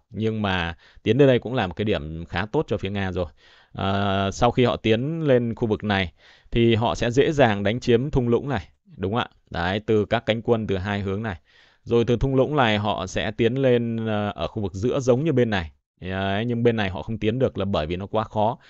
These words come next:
Nhưng bên này thì khả năng sau khi Nga chiếm được cái vùng này rồi và cái cao điểm ấy nó, nó ít hơn, nó không dọa người như bên kia thì Nga có thể tiến lên được. Và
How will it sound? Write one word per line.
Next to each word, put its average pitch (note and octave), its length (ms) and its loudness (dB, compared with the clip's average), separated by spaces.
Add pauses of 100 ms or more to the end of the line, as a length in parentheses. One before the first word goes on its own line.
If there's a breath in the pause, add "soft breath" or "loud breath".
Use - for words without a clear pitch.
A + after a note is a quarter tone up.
(240 soft breath)
Nhưng B2 140 -2
bên B2+ 180 6
này G#2+ 240 0
thì G2+ 200 -2
khả D#2+ 200 -2
năng A2+ 400 -4
sau A2 220 0
khi A2 280 -2
Nga G#2+ 200 -2
chiếm G#2 220 -4
được B2+ 180 -4
cái F#2+ 160 -2
vùng F#2 220 -6
này F2 200 -6
rồi F2+ 320 -4 (460 soft breath)
và G2+ 260 0
cái A#2 180 -2
cao A#2 140 4
điểm F2 240 0
ấy F#2 40 -4
nó, G2+ 120 -4
nó A2+ 160 -4
ít F#3+ 220 2
hơn, B2+ 260 2
nó A2 100 -6
không A#2+ 220 -4
dọa G#2+ 240 0
người G2+ 240 -4
như G2 60 -6
bên G#2+ 180 -4
kia G#2 260 -2
thì F#2+ 220 -4
Nga F#2+ 220 -6
có G2 100 -6
thể E2 100 -4
tiến F2+ 180 -6
lên G2 180 -4
được. E2 200 -6 (360 soft breath)
Và G2 160 -4